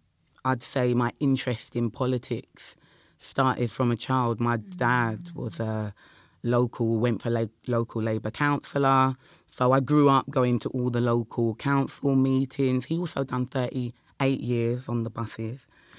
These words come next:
Speaker 2: Wow.
Speaker 1: So he was a London transport worker. And so I think it was in my blood without it being in my blood. So I grew up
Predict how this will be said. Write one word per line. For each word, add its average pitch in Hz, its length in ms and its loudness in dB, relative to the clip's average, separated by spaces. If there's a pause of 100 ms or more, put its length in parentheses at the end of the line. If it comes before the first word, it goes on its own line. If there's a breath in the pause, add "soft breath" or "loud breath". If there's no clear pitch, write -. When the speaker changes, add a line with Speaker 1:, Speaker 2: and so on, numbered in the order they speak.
Speaker 2:
Wow. 170 140 -14
Speaker 1:
So 131 220 2
he 127 260 2
was 123 140 2
a 123 60 0
London 117 400 2
transport 117 540 -2
worker. 110 520 -4 (580 soft breath)
And 147 200 6
so 160 240 2
I 151 100 0
think 254 320 2
it - 80 0
was 202 220 4
in 180 140 6
my 160 180 6
blood 147 400 4
without 143 320 2
it - 160 -4
being 143 280 4
in 143 100 4
my 143 180 4
blood. 147 280 0
So 147 140 0
I 165 120 6
grew 156 300 2
up 147 260 -2